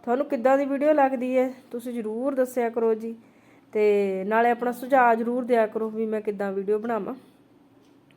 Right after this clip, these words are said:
ਤੇ ਕੀ ਕੀ, ਕਿਹੜੀ ਕਿਹੜੀ ਚੀਜ਼ ਦੀ ਵੀਡੀਓ ਬਣਾਵਾਂ ਮੈਂ। ਤੇ ਸਾਰੇ ਭੈਣ ਭਰਾ ਮੈਨੂੰ ਦੱਸਿਆ ਕਰੋ ਜੀ ਵੀ ਤੁਹਾਨੂੰ ਕਿੱਦਾਂ ਦੀ ਵੀਡੀਓ ਲੱਗਦੀਆਂ, ਵਿੱਚ ਆਉਣਾ ਹੈ ਜਾਂ ਨਹੀਂ ਆਉਣਾ, ਕਿੱਦਾਂ, ਜਿਸ ਤਰ੍ਹਾਂ ਵੀ ਲੱਗਦਾ ਤੁਹਾਨੂੰ, ਮੈਨੂੰ ਜ਼ਰੂਰ ਦੱਸਿਆ ਕਰੋ ਜੀ।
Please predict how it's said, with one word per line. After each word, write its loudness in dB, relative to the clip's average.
ਤੇ -12
ਕੀ -8
ਕੀ, -8
ਕਿਹੜੀ 4
ਕਿਹੜੀ 4
ਚੀਜ਼ -2
ਦੀ -2
ਵੀਡੀਓ 2
ਬਣਾਵਾਂ 2
ਮੈਂ। -2
ਤੇ -8
ਸਾਰੇ 0
ਭੈਣ -2
ਭਰਾ -2
ਮੈਨੂੰ -4
ਦੱਸਿਆ 2
ਕਰੋ 0
ਜੀ -6
ਵੀ -10
ਤੁਹਾਨੂੰ -6
ਕਿੱਦਾਂ 0
ਦੀ -2
ਵੀਡੀਓ -2
ਲੱਗਦੀਆਂ, -2
ਵਿੱਚ -6
ਆਉਣਾ -4
ਹੈ -6
ਜਾਂ -4
ਨਹੀਂ -4
ਆਉਣਾ, -4
ਕਿੱਦਾਂ, -4
ਜਿਸ -6
ਤਰ੍ਹਾਂ -2
ਵੀ -2
ਲੱਗਦਾ 0
ਤੁਹਾਨੂੰ, -8
ਮੈਨੂੰ -2
ਜ਼ਰੂਰ 2
ਦੱਸਿਆ 0
ਕਰੋ -6
ਜੀ। -14